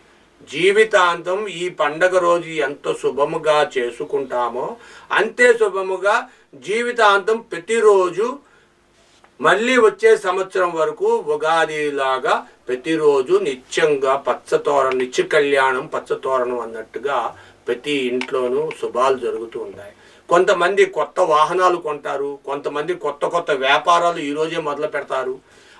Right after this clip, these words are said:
అనేకమైనవి శుభకార్యాలు. ఎందుకంటే శ్రీరామనవమి కూడా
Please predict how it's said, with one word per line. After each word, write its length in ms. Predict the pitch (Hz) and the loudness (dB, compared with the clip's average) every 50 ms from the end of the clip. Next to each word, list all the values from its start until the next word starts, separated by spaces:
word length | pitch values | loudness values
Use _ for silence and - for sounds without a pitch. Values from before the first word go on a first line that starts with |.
| - | -4
అనేకమైనవి 1000 | 139 160 190 226 247 269 277 277 269 254 240 226 214 208 202 196 170 151 131 113 - _ _ _ _ _ _ _ _ - | 0 4 4 6 6 6 4 4 2 0 -2 0 0 0 0 -2 -4 -6 -10 -14 -18 _ _ _ _ _ _ _ _ -8
శుభకార్యాలు. 840 | 147 143 156 156 151 - 139 139 135 127 127 123 120 117 113 110 107 - _ _ _ _ _ _ | -6 -4 -4 -6 -4 -4 -4 -2 -2 -2 -4 -6 -6 -8 -10 -12 -14 -20 _ _ _ _ _ _
ఎందుకంటే 800 | - 135 156 190 214 220 233 233 226 240 233 220 208 214 220 226 220 - - | -4 -2 0 4 4 4 4 4 4 4 4 6 6 8 8 8 6 4 2
శ్రీరామనవమి 880 | 202 196 214 226 233 233 240 233 233 233 233 220 208 208 208 214 214 202 | 0 4 6 8 8 8 8 8 6 6 4 4 4 4 4 4 4 4
కూడా 600 | 196 196 202 208 202 220 220 - - 233 220 | 4 2 2 4 4 6 4 4 4 2 0